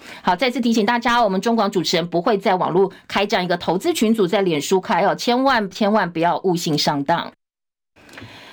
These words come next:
而台北市万华警方昨天抓到了诈骗集团首脑情侣档，是位在台中的豪宅租，租屋处去抓人的。卡-，查扣了三百三十多万的现金，其中发现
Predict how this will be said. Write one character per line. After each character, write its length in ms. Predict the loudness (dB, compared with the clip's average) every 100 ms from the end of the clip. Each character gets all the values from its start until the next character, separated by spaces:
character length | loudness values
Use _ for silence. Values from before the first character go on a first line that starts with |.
| -20 -2
而 220 | 0 0
台 140 | 0 0
北 100 | 2
市 120 | 2
万 180 | 2 2
华 140 | -2
警 180 | 0 0
方 160 | 0
昨 160 | 2 0
天 200 | 2 0
抓 260 | 0 0 0
到 160 | 2
了 120 | 0 0
诈 200 | -2 -2
骗 200 | 0 0
集 120 | 0
团 200 | 0 0
首 180 | 0 2
脑 140 | 0
情 300 | -2 -2 2
侣 160 | 2 0
档， 240 | -2 -2
是 160 | -2 0
位 100 | 2
在 180 | 0
台 240 | -2 -4 -2
中 180 | 0 0
的 100 | -2
豪 320 | -2 -2 0
宅 240 | 0 -2
租， 340 | 0 0 0 0
租 240 | 0 2
屋 80 | 2
处 240 | 2 0 0
去 140 | -2
抓 260 | 0 0 0
人 240 | 0 0
的。 180 | -2 -2 -6 -20 -20 -12
卡-， 200 | -6 -6
查 220 | -4 -4 -2
扣 160 | 0
了 160 | 0 0
三 180 | 0 0
百 160 | -2
三 220 | -2 0
十 220 | 0 0 0
多 180 | 0
万 160 | 2 2
的 100 | 0
现 240 | 2 0
金， 220 | 2 0 0
其 180 | 0
中 220 | 0 0 0
发 240 | -2 -2
现 300 | -2 -2